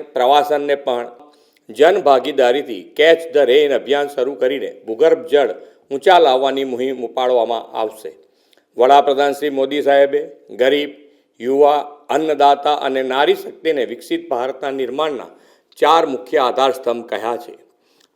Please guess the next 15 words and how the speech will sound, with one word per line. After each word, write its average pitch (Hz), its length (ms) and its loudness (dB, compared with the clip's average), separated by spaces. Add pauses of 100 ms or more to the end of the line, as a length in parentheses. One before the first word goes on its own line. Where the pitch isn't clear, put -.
આપણે 185 340 0
પણ 160 280 -4 (100)
એ 139 120 2
ચાર 160 340 2
વર્ગને 135 320 -2
બજેટના 127 600 -4
લાભ 113 320 -4
પહોંચે 123 320 -6
તે 127 280 -4
સુનિશ્ચિત 120 560 -10
કર્યું 113 240 -8
છે. - 140 -20 (640)
આપણી 160 380 -2
યુવા 160 200 4
શક્તિ 170 420 -2